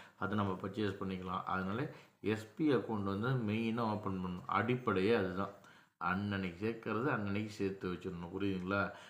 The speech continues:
அதை வச்சு தான் நம்ம எல்லாத்தையும் நம்ம உருவாக்க முடியும். ம், உங்களுக்கு இந்த வீடியோ பிடிச்சிருந்ததுன்னா லைக் பண்ணுங்க, ஷேர் பண்ணுங்க. தயவு செஞ்சு சேமிப்பு அக்கவுண்ட் ஓப்பன் பண்ணுங்க.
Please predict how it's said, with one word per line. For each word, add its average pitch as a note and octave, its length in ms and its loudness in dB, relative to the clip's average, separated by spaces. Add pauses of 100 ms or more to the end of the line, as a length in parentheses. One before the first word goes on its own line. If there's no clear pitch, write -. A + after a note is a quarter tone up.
(140)
அதை F2 300 0
வச்சு G#2 280 0
தான் A2+ 100 2
நம்ம A#2 160 0
எல்லாத்தையும் G2+ 480 2
நம்ம G2 120 0
உருவாக்க F#2+ 380 0
முடியும். E2+ 340 -8 (440)
ம், F#2 420 -6 (280)
உங்களுக்கு G#2+ 300 -2
இந்த G2+ 120 0
வீடியோ A2 200 2
பிடிச்சிருந்ததுன்னா G2 520 -4
லைக் A2 300 -2
பண்ணுங்க, F#2+ 400 -2
ஷேர் F2+ 120 -4
பண்ணுங்க. F2+ 420 -6 (340)
தயவு G#2+ 260 4 (100)
செஞ்சு B2+ 360 -2 (520)
சேமிப்பு A2 440 0
அக்கவுண்ட் F#2 240 0
ஓப்பன் E2+ 280 -6
பண்ணுங்க. D#2+ 280 -12